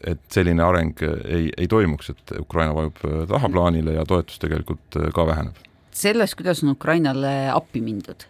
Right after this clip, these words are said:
Speaker 2: ja kuidas on Ukrainale appi läinud needsamad ka, noh, Eesti ja siis meiega sarnased või samameelsed lääneriigid, kes usuvad, et õigusriik on hea ja okupatsioon on halb.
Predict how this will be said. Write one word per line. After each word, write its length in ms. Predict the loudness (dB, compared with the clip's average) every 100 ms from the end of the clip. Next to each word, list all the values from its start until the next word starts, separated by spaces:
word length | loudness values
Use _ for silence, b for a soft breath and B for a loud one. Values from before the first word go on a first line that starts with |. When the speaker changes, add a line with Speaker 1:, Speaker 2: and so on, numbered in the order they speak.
| _
Speaker 2:
ja 80 | -2
kuidas 260 | 0 2 2
on 80 |
Ukrainale 440 | 2 2 2 2 0
appi 280 | -2 -4 0
läinud 340 | 2 2 0
needsamad 640 | -4 -4 0 2 4 2 0 -10 -4
ka, 540 | 0 2 2 2 0 -4 B B B B
noh, 160 | -2 2
Eesti 560 | 2 2 -2 2 4
ja 340 | 4 4 4 0
siis 260 | -2 -8 0
meiega 420 | 2 4 4 2
sarnased 460 | 2 2 2 0 -4
või 80 | -4
samameelsed 880 | -2 -2 -2 -4 -6 -4 -4 -6 -8 -2
lääneriigid, 720 | 2 4 4 4 2 2 -2 -2
kes 160 | -6
usuvad, 280 | -2 0 2
et 120 | 0
õigusriik 560 | 0 0 0 -2 -2 -2
on 100 | 0
hea 220 | 2 4 4
ja 240 | 4 2 2
okupatsioon 580 | 0 -6 -10 -2 0 0
on 100 | 2
halb. 320 | 0 0